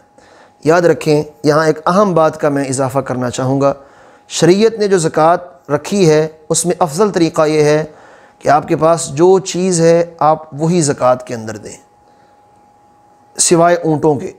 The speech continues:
جب تک اونٹ آپ کے پاس چوبیس ہیں، اس کی زکوٰۃ آپ بکریوں کی شکل میں دیں گے۔ جب پچیس ہو جائیں گے تو اونٹوں کی زکوٰۃ بھی آپ اونٹوں میں سے ہی دیں گے۔ آپ کے پاس بکریاں ہیں، آپ اس کی زکوٰۃ بکریوں میں سے دیں۔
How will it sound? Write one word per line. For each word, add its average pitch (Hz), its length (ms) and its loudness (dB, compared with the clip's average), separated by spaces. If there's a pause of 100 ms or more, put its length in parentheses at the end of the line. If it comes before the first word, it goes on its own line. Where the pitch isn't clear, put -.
جب 147 160 0
تک 160 180 2
اونٹ 180 220 2
آپ 165 200 0
کے 165 80 -4
پاس 160 320 -2
چوبیس 170 460 0
ہیں، 185 160 -2 (140)
اس 175 140 -2
کی 185 100 -2
زکوٰۃ 160 420 0
آپ 156 140 0
بکریوں 170 360 0
کی 196 100 0
شکل 180 260 -2
میں 208 100 0
دیں 196 200 2
گے۔ 196 120 0 (540)
جب 180 160 2
پچیس 254 420 2
ہو 233 100 4
جائیں 196 240 2
گے 196 120 4
تو 196 140 -2
اونٹوں 190 260 0
کی 185 100 4
زکوٰۃ 160 420 0
بھی 165 140 -2
آپ 156 260 0
اونٹوں 175 220 0
میں 156 100 2
سے 139 120 -2
ہی 131 60 -2
دیں 110 220 -10
گے۔ 113 80 -16 (500)
آپ 160 200 0
کے 165 80 0
پاس 170 240 0
بکریاں 196 440 2
ہیں، 208 300 2
آپ 175 180 0
اس 175 100 -6
کی 180 100 -2
زکوٰۃ 160 360 0
بکریوں 160 340 -2
میں 143 100 -2
سے 120 140 -4
دیں۔ 110 200 -12